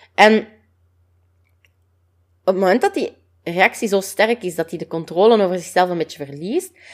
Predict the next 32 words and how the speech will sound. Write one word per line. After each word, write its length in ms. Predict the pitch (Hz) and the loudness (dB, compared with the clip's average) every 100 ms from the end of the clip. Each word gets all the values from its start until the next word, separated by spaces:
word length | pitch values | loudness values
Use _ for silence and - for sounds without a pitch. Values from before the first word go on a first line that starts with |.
| - _ | -20 _
dat 120 | 220 | 0
is 140 | 381 | 0
voor 120 | - 381 | 2 0
dat 140 | 320 | 2
paard 240 | - 220 | 0 0
zelf 260 | - 226 233 - | 2 2 2 0
ook 200 | 370 - | 0 0
geen 200 | 220 165 | -4 -2
leuk 260 | 147 151 | -2 -4
moment, 360 | 151 143 139 143 | -10 -10 -10 -10
hè. 160 | - 226 - | -4 -4 -4
Onthoud, 600 | - 165 147 156 233 - | -12 -14 -4 0 0 -2
controle 480 | - 151 147 156 165 | -10 -8 -4 -2 -2
is 200 | - - | -6 -8
ook 240 | 147 - _ _ _ | -8 -8 _ _ _
een 160 | - 147 | -14 -10
primaire 380 | 156 165 151 147 | -6 -4 -4 -6
bekrachtiger. 580 | 143 - 196 - 277 - - - _ | -8 -4 -4 -6 -10 -12 -18 -20 _
Dat 140 | - 175 | -6 -2
is 160 | 277 | -2
omdat 220 | - 185 | -2 -2
controle 500 | - 139 139 190 233 | -4 -12 -2 4 4
zo 120 | 180 151 | 4 0
belangrijk 520 | 147 151 151 139 - | -2 -2 -4 -10 -12
is. 180 | 165 - _ _ _ _ | -20 -20 _ _ _ _
En 100 | - | -2
op 100 | 165 | -2
het 60 | - | -2
moment 240 | 160 175 | 0 0
dat 120 | 220 175 | 2 0
uw 120 | 160 | 2
paard 380 | 156 151 - | 2 2 -2